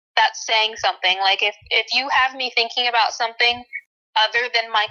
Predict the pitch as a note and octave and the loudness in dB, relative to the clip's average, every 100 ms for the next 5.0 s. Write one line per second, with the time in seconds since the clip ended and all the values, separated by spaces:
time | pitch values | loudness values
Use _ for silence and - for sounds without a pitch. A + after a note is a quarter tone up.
0 | - G#3 G3+ A3+ C#4 B3 G#3+ G#3 G#3 G#3+ | -4 -2 2 2 2 0 -2 0 0 -2
1 | A3 G3 G#3 A#3 C4+ A#3 G3 G3 G3 G3+ | -4 0 0 0 2 0 0 -2 0 0
2 | A3 G#3+ F#3 - - G3 G#3+ G#3 - G3 | 0 0 0 0 -2 0 -2 -6 -4 0
3 | B3 - - F#3+ F#3 - - - - - | 0 -2 -2 0 0 -2 -10 -14 -18 -20
4 | - - - A3 A#3+ A3+ G#3 A3+ G3+ | -18 -16 -4 -2 0 0 0 0 -6